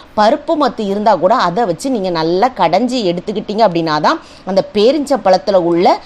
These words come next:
ஜூஸ் எல்லாம் அந்த பழத்தோடு சேர்ந்து ரொம்பவே டேஸ்ட் நல்லா இருக்கும். இப்போ இதுல போடுற பழங்கள் பார்த்துடலாம். அடுத்ததா நான் இன்னைக்கு ஒரு கப் அளவுக்கு ஆப்பிள் பழம் எடுத்துருக்கிறேன். தோல் நீக்கிறதா இருந்தா நீங்க நீக்கிக்கோங்க.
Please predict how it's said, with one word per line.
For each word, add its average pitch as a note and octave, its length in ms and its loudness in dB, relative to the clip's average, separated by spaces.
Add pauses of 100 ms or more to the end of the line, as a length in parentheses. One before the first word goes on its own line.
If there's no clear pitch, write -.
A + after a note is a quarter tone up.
(260)
ஜூஸ் B3+ 300 -2
எல்லாம் F#3+ 220 2
அந்த - 180 0
பழத்தோடு G3+ 440 2 (100)
சேர்ந்து F3+ 320 -2 (140)
ரொம்பவே F#3+ 320 2 (100)
டேஸ்ட் G3 340 -4
நல்லா D#3 260 2
இருக்கும். D3+ 240 -4 (360)
இப்போ C#4 180 0
இதுல A#3 140 4 (100)
போடுற B3 260 4 (360)
பழங்கள் A#3 420 2
பார்த்துடலாம். F3+ 460 0
அடுத்ததா F3+ 360 0 (380)
நான் G#3+ 120 -2
இன்னைக்கு A#3 280 -2
ஒரு B3 180 4
கப் C4+ 200 0
அளவுக்கு F#3+ 380 0 (420)
ஆப்பிள் A#3+ 260 -2
பழம் G#3 180 4
எடுத்துருக்கிறேன். F#3 500 -2
தோல் C4+ 240 6
நீக்கிறதா B3 300 2
இருந்தா F#3+ 200 2
நீங்க A3 220 0
நீக்கிக்கோங்க. E3+ 540 0